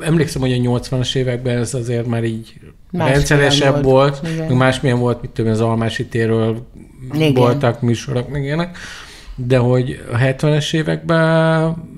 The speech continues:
Speaker 1: születtek ilyen felvételek?
Speaker 2: A Csiba Lajos volt ennek az egyik nagy,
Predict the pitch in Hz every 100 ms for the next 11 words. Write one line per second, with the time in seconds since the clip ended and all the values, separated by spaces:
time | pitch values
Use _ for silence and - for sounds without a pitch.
0 | 160 170 156 - 135 147 - 160 175 160
1 | 160 165 151 - - - 143 156 165 160
2 | 156 110 - - - - - 180 180 -
3 | 320 180 151 151 151 151 - 160 156 156
4 | 156 160 156 151 156 160 156 151 165 190
5 | - 190 156 160